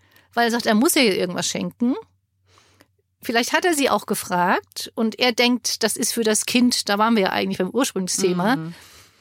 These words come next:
Speaker 1: das nicht das Geeignete für das Kind, das sollte sich lieber mit dem und dem und dem beschäftigen.
Speaker 2: Mhm.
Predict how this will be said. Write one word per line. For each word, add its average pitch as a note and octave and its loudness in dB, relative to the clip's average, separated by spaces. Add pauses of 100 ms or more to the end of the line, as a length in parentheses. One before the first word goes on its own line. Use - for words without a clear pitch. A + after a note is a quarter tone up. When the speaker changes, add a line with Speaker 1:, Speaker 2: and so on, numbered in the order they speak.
(300)
Speaker 1:
das G3+ 0
nicht C4 0
das A3+ 0
Geeignete G#3+ -2
für F#3+ -6
das F#3 -6
Kind, B3+ 2
das G3+ 0
sollte A3+ 2
sich G#3 0
lieber A#3+ 2
mit G#3+ 0
dem A3+ 4
und G3+ 2
dem G3+ 4
und F#3+ 2
dem G3+ 2
beschäftigen. E3 -6
Speaker 2:
Mhm. D#3+ -8